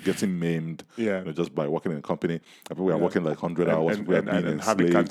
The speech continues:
Speaker 2: cancer.
Speaker 1: you know, from, yeah. You know,
Speaker 2: Cancer
Speaker 1: get-,
Speaker 2: was one of the biggest
Speaker 1: getting
Speaker 2: things that they had.
Speaker 1: exposed to some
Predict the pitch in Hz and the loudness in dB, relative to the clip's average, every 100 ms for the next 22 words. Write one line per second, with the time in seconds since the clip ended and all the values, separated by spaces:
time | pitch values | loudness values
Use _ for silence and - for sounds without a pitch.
0 | - 95 - 87 82 82 - 87 82 78 | -4 -6 -4 -2 -2 -2 -2 -2 0 -2
1 | 98 85 - _ - - 90 78 78 78 | 0 0 0 _ -10 -2 0 0 -2 -4
2 | - 120 113 107 98 98 107 98 95 98 | -4 -4 2 0 0 -2 -4 -2 -4 -2
3 | 98 98 107 95 95 92 107 98 - - | 2 2 4 4 4 4 4 4 0 -4
4 | 73 - 80 80 | -4 -4 -4 -6